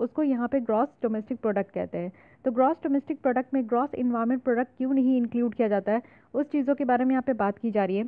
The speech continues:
और उत्तराखंड ऐसा पहला राज्य है जिसके द्वारा gross environment product जैसी भी रिपोर्ट यहाँ पे लाई गई है।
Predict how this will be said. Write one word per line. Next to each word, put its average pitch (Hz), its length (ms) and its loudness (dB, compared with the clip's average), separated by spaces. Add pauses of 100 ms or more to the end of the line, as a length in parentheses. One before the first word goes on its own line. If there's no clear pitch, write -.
(340)
और 240 120 2
उत्तराखंड 302 580 -2
ऐसा 254 260 0
पहला 254 420 -2
राज्य 240 380 0
है 254 180 0
जिसके 262 320 -6
द्वारा 240 280 -2
gross 240 440 -2
environment 240 440 0
product 233 320 -2
जैसी 233 300 -4
भी 262 100 -2
रिपोर्ट 233 360 -2
यहाँ 233 140 -2
पे 285 100 -2
लाई 190 240 0
गई 175 180 -6
है। 180 160 -6